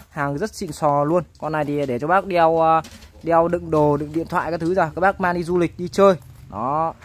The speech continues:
các thứ ra rất tiện nhá. Các bác để đồ ra trong này. Dạng nó là dạng da luôn nhá. Đấy, da này. Có dây đeo nhá. Dạng này là dạng đeo chéo hoặc là đeo sau lưng đều được luôn. Đó. Bên trong này rất nhiều ngăn này, ngăn phụ, ngăn chính đầy đủ luôn nhá. Ngăn bên cạnh này, khóa này,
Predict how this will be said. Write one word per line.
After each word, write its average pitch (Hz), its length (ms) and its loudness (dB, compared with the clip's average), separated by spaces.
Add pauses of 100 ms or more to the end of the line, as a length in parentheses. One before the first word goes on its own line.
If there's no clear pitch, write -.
(180)
các 156 140 -8
thứ 156 140 -2
ra 170 140 0
rất 185 200 -4
tiện 175 180 -2
nhá. 156 200 -2
Các 165 60 -4
bác 180 140 0
để 120 160 -2
đồ 139 220 0
ra 135 260 -2
trong 151 140 -6
này. 139 120 -2 (440)
Dạng 123 280 -8
nó 135 100 -4
là 160 220 -2
dạng 135 240 -4
da 156 260 2
luôn 156 160 0
nhá. 165 120 -2 (160)
Đấy, 117 240 -10
da 147 260 2
này. 131 80 -6 (340)
Có 139 180 -4
dây 165 140 0
đeo 156 240 2
nhá. 160 120 -6 (120)
Dạng 139 220 -6
này 135 120 -4
là 135 100 -2
dạng 139 220 -8
đeo 156 140 0
chéo 147 300 2
hoặc 190 160 0
là 131 120 0
đeo 151 180 0
sau 165 180 -2
lưng 165 240 0
đều 151 140 2
được 135 160 -2
luôn. 156 140 0 (380)
Đó. 120 400 -4 (600)
Bên 156 160 -2
trong 160 180 2
này 139 120 -2
rất 185 140 -4
nhiều 156 160 0
ngăn 143 180 0
này, 131 160 -8
ngăn 147 220 -6
phụ, 170 160 -6
ngăn 139 280 -6
chính 143 200 -6
đầy 156 120 -2
đủ 120 180 -4
luôn 143 160 -2
nhá. 151 180 -4
Ngăn 151 200 -2
bên 151 140 -4
cạnh 139 200 -4
này, 123 120 -6 (180)
khóa 127 320 -2
này, 143 100 -4